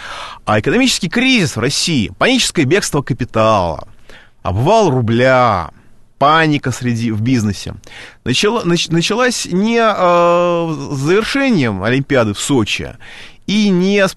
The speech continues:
с воссоединением с Крымом, и даже не с нацистским переворотом в Киеве. Она началась в январе четырнадцатого года, при нефти сто пять долларов за баррель или даже больше,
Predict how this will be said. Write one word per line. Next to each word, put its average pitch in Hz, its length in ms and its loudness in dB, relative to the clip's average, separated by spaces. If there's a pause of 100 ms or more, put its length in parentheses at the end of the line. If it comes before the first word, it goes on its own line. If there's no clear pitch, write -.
с 135 120 -8
воссоединением 196 680 0
с - 100 -4
Крымом, 104 560 -2
и 190 140 -2
даже 202 280 2
не 190 60 0
с - 80 -4
нацистским 180 460 -4
переворотом 175 420 -2
в - 80 -12
Киеве. 110 400 -6 (400)
Она 220 240 2
началась 233 500 2
в 95 140 -12
январе 226 600 0
четырнадцатого 214 880 0
года, 180 460 2 (400)
при 208 160 2
нефти 247 320 2
сто 226 260 2
пять 214 280 0
долларов 190 400 4
за 175 140 2
баррель 147 320 2
или 113 60 0
даже 120 280 0
больше, 170 440 -2